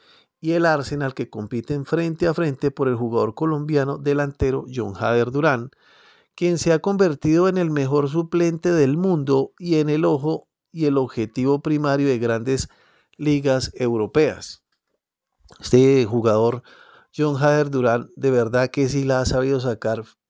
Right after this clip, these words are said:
eh, físicamente, económicamente, financieramente, de todos los aspectos que ustedes puedan resaltar de este jugador.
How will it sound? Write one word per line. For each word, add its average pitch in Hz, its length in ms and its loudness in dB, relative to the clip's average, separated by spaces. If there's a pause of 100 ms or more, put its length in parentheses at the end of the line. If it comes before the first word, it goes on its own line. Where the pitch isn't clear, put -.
(160)
eh, 127 120 -6
físicamente, 170 1200 -2
económicamente, 131 960 -4
financieramente, 135 880 -2
de 120 100 0
todos 117 180 0
los 131 140 -2
aspectos 113 440 -6
que 135 100 -10
ustedes 110 340 -6
puedan 135 340 0 (640)
resaltar 139 760 0
de 143 200 2
este 139 240 -2
jugador. 135 600 2